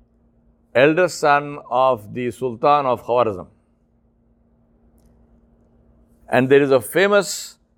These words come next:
part of that battle where the Mongol army chased, and of course, obviously, the, the Sultan's army also, you know,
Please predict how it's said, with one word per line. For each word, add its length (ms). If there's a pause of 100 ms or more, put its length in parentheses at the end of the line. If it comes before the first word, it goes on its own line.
(320)
part 320
of 120
that 180
battle 380 (680)
where 640 (720)
the 140
Mongol 500
army 520 (1300)
chased, 320
and 80
of 80
course, 160
obviously, 320
the, 140
the 160
Sultan's 360
army 220
also, 840
you 100
know, 260